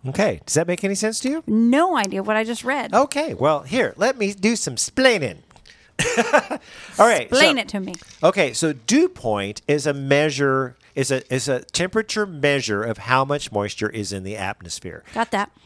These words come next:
Speaker 1: So if you have the air temperature at fifty-eight degrees and the relative humidity is really high,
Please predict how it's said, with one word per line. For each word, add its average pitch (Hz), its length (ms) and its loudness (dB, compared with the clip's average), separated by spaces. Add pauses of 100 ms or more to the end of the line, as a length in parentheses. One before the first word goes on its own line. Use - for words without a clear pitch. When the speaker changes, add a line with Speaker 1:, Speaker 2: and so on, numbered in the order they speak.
Speaker 1:
So - 100 2
if 127 100 0
you 139 80 -2
have 147 140 2
the 139 240 -4
air 233 180 2
temperature 117 720 -2
at 113 160 -2
fifty-eight 170 760 -2
degrees 98 680 -6 (500)
and 156 140 0
the 147 80 0
relative 165 420 0
humidity 139 520 0
is 120 120 -4
really 135 240 2
high, 120 760 0